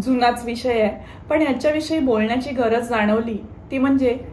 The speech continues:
किशोरवयीन अवस्थेतल्या मुला-मुलींबरोबर बोलताना त्यांचे असणारे हे पाढे. पाढे म्हणजे नकारात्मक पाढे, जे आई वडिलांबद्दल असतात. पण आज आपण आईबद्दल बोलणार आहोत. मी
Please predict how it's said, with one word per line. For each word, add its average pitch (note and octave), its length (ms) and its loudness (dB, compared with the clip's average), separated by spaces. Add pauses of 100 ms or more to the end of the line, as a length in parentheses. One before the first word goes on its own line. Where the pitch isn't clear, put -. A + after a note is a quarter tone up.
(120)
किशोरवयीन C#4+ 640 0
अवस्थेतल्या A#3 680 -2
मुला-मुलींबरोबर A#3+ 1120 2
बोलताना G#3 560 -2 (360)
त्यांचे A3 360 -2
असणारे A3 640 -4 (1600)
हे A#3+ 80 0
पाढे. A3 340 2 (400)
पाढे A3 240 4
म्हणजे C4+ 400 2 (280)
नकारात्मक A#3+ 680 2
पाढे, G3 420 -6 (340)
जे D4+ 100 6
आई C4+ 220 10
वडिलांबद्दल G#3 680 2
असतात. G3+ 340 -8 (340)
पण D4+ 120 2
आज C#4+ 180 4
आपण D4 220 0
आईबद्दल G#3+ 540 2
बोलणार F#3 300 -2
आहोत. G3 260 -12 (580)
मी C4 320 0